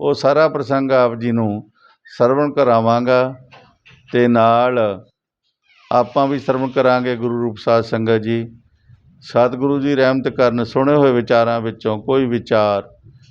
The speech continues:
ਸਾਡੇ ਹਿਰਦੇ ਵਿੱਚ ਵਸੇ ਤਾਂ ਕਿ ਸਾਡਾ ਲੋਕ ਸੁਖੀਏ, ਪਰਲੋਕ ਸੁਹੇਲਾ ਹੋ ਸਕੇ। ਬਣੇ ਰਹੋ ਚੈਨਲ ਦੇ ਨਾਲ,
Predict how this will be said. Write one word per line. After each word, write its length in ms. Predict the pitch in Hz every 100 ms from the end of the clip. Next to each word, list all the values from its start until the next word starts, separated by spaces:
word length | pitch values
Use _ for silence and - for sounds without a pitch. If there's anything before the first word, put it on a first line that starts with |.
| _
ਸਾਡੇ 420 | - 117 120 139 131
ਹਿਰਦੇ 280 | 117 123
ਵਿੱਚ 180 | 143 139
ਵਸੇ 540 | 131 113 - 98 90 107 _ _ _ _ _ _ _ _ -
ਤਾਂ 200 | 117 117
ਕਿ 260 | 123 123
ਸਾਡਾ 360 | 113 110 107 110
ਲੋਕ 320 | 113 120 120
ਸੁਖੀਏ, 680 | - 117 113 127 135 135 139 _ _ _ _ -
ਪਰਲੋਕ 400 | 113 120 127 117
ਸੁਹੇਲਾ 500 | 131 117 117 113 107
ਹੋ 180 | 101
ਸਕੇ। 480 | 107 - 117 135 131 135 _ _ _ _ -
ਬਣੇ 360 | 107 117 139
ਰਹੋ 160 | 143 143
ਚੈਨਲ 460 | 147 135 131 135 135
ਦੇ 120 | 135
ਨਾਲ, 400 | 131 127 120